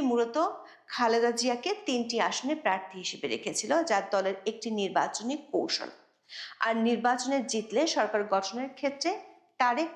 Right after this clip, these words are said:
রহমানই নেতৃত্ব দেবেন, এটাই তাদের মূল চিন্তা।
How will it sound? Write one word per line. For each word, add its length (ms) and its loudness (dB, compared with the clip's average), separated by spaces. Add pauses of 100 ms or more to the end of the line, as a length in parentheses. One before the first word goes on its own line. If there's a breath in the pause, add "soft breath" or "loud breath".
রহমানই 380 0
নেতৃত্ব 440 -2
দেবেন, 200 2 (460 loud breath)
এটাই 340 0
তাদের 240 2 (260)
মূল 160 -2 (140)
চিন্তা। 300 -4